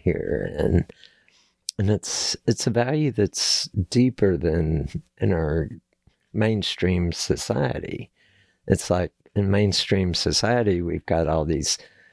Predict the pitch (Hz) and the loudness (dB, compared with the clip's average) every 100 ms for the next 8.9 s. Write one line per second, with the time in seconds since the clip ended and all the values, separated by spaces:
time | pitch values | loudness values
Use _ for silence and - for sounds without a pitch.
0 | _ _ - 104 107 104 - 78 92 92 | _ _ 2 4 4 4 0 0 0 0
1 | 90 - 85 90 - 85 80 - - 92 | 0 0 2 0 -2 -4 -4 -10 -2 0
2 | 95 117 - 80 - 87 - - - _ | 2 2 0 -6 -2 -4 -4 -12 -18 _
3 | _ _ _ _ _ _ _ _ - 117 | _ _ _ _ _ _ _ _ 2 4
4 | 117 - - - 117 117 110 110 101 92 | 2 -4 -10 0 2 2 2 2 0 -2
5 | - _ _ _ _ _ _ _ 110 - | -12 _ _ _ _ _ _ _ -4 -4
6 | - 147 180 151 104 - - 101 95 98 | -2 2 4 4 2 0 0 4 6 4
7 | 92 95 95 - 95 - - 95 - - | 4 6 4 2 0 0 0 0 0 -10
8 | 113 - 110 110 113 107 104 92 87 | -10 -2 0 2 2 4 4 4 2